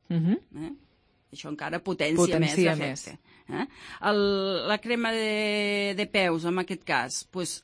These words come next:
Speaker 2: eh, mentol, càmfora i, i, i menta. Què fa? Que, eh, a, a part d'hidratar el,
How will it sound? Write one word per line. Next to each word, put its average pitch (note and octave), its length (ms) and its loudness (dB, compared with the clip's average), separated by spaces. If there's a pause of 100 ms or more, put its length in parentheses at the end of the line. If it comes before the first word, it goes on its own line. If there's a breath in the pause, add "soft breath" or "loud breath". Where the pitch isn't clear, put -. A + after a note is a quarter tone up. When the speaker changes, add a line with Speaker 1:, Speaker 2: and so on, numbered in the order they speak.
Speaker 2:
eh, F3 280 0
mentol, G3 540 0
càmfora A3 560 -2
i, F3+ 720 -2
i, F3 160 0 (500)
i F#3+ 120 -2
menta. E3 420 2 (400 soft breath)
Què G3 100 -4
fa? D3 220 -2 (640)
Que, D#3 180 -8 (280)
eh, - 40 -18
a, D3+ 1300 -12 (240)
a D#3+ 80 -10
part F#3 260 2
d'hidratar G3 1080 2
el, D#3 680 -4